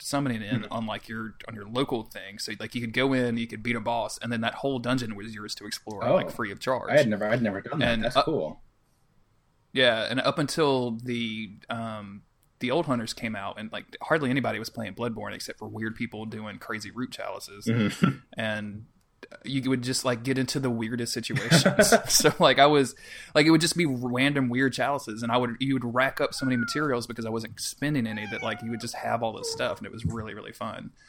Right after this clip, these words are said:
Speaker 2: Oh,
Speaker 1: Like, you,
Speaker 2: yeah.
Speaker 1: I would message people and be like, "Hey, are there any cool runes in here?" It's like, "Oh, yeah, man, there's, like, a third level, you know, what, Eye of the whatever, like, rune in here." So
Speaker 2: Nice. Yeah, I mean,
Speaker 1: it
Speaker 2: I
Speaker 1: was
Speaker 2: got,
Speaker 1: really
Speaker 2: I got
Speaker 1: fun.
Speaker 2: blood
Speaker 1: Uh,
Speaker 2: gems. I,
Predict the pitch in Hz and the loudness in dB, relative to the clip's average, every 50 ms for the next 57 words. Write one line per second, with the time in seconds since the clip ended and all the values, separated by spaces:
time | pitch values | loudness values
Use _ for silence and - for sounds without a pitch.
0 | - - - - 110 113 104 101 95 92 - 120 101 - 151 - 135 143 147 135 | -20 -20 -10 -2 0 2 4 4 2 2 2 2 4 4 6 6 8 8 8 6
1 | 123 127 135 - - 123 - - 123 - 123 120 123 127 117 120 120 113 - - | 6 4 4 4 2 -2 -2 -2 0 0 0 2 2 2 4 4 2 2 4 8
2 | 165 185 165 139 143 143 156 165 156 - - - 165 156 127 120 120 143 160 156 | 8 10 10 8 8 6 4 4 2 0 2 4 4 4 4 4 2 2 2 2
3 | 170 160 160 180 170 147 131 127 120 - - 175 175 180 175 165 151 151 160 160 | 2 2 2 2 0 0 0 -2 -2 -2 -4 -2 -2 2 2 2 4 4 2 2
4 | 156 156 151 156 147 - 147 131 127 120 - 160 156 156 147 151 156 151 151 147 | 2 2 2 2 0 2 4 2 2 2 0 -2 -2 0 2 2 2 2 2 0
5 | 147 143 139 123 - 131 135 131 127 120 131 135 - - 127 143 156 151 147 147 | 2 2 0 0 -2 -2 0 0 0 0 0 -2 0 2 4 6 6 6 6 2
6 | 139 139 143 139 135 147 147 151 151 135 127 120 113 110 - 113 110 113 - 120 | 0 0 -2 0 0 2 2 2 2 2 0 -2 -4 -4 -6 -8 -8 -8 -8 -10
7 | 123 113 110 107 107 110 117 107 - 90 110 - - - - - - - - - | -8 -8 -6 -8 -8 -8 -8 -10 -10 -10 -14 -14 -12 -12 -10 -6 -6 -2 0 4
8 | 101 101 101 98 92 - - - 135 139 135 - 151 160 156 139 - 135 151 151 | 8 8 10 10 10 8 8 8 8 8 10 10 10 12 12 10 10 8 8 8
9 | 180 156 143 143 127 - 135 139 131 120 113 - 117 135 143 143 135 147 139 139 | 10 10 10 10 10 8 10 10 10 10 8 8 10 10 10 10 10 10 10 12
10 | 139 143 143 139 131 - - 113 104 104 104 104 | 12 12 10 10 8 4 4 6 6 8 8 6